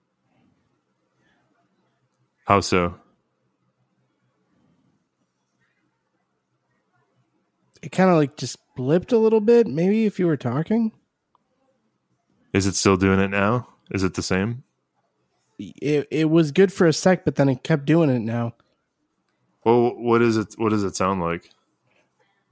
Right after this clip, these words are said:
Speaker 2: Uh, it's okay now, but it gets, like, really robotic and, like,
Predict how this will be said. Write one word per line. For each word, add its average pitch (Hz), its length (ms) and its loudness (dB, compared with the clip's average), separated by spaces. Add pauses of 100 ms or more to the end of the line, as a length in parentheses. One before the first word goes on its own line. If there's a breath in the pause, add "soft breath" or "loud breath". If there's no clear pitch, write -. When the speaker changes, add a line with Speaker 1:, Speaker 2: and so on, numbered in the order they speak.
(300)
Speaker 2:
Uh, 147 300 2
it's 143 140 -2
okay 202 280 4
now, 175 280 6
but 131 140 0
it 127 180 -6
gets, 151 240 -2
like, 151 200 -2 (320)
really 156 340 0
robotic 139 1000 0
and, 123 460 0
like, 120 460 -6